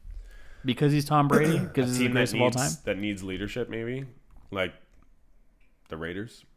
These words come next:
Speaker 1: But again, like, what does that accomplish? You don't really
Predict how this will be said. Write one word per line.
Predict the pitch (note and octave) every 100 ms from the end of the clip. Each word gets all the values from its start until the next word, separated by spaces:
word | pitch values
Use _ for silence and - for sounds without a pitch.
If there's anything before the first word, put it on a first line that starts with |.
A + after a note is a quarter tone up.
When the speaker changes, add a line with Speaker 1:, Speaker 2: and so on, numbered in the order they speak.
| - _ _ _ - - - - - _ C#3
Speaker 1:
But | F3 C#3+ - - -
again, | D3 D#3 D3
like, | A2+ G#2+
what | C3+
does | C#3
that | C3+ B2
accomplish? | - B2 B2 F2 - - - _ _ - - -
You | A#2
don't | C#3+ B2+
really | B2 B2+ A2+ G2+